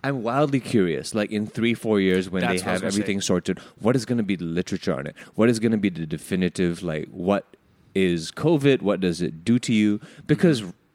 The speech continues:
Speaker 1: even though you've been experiencing it for, like, the last ten months, like, I,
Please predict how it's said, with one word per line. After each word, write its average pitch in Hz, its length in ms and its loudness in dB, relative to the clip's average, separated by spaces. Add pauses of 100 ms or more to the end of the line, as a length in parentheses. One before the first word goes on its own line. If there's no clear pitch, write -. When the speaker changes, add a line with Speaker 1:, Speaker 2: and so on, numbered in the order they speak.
Speaker 1:
even 185 300 0
though 147 100 6
you've 110 300 2
been 101 140 0
experiencing 101 600 0
it 95 140 -2
for, - 120 -6
like, 82 160 -2
the 90 60 -4
last 82 260 -4
ten 85 180 -6
months, 82 460 -6 (560)
like, 95 480 0 (1160)
I, - 280 0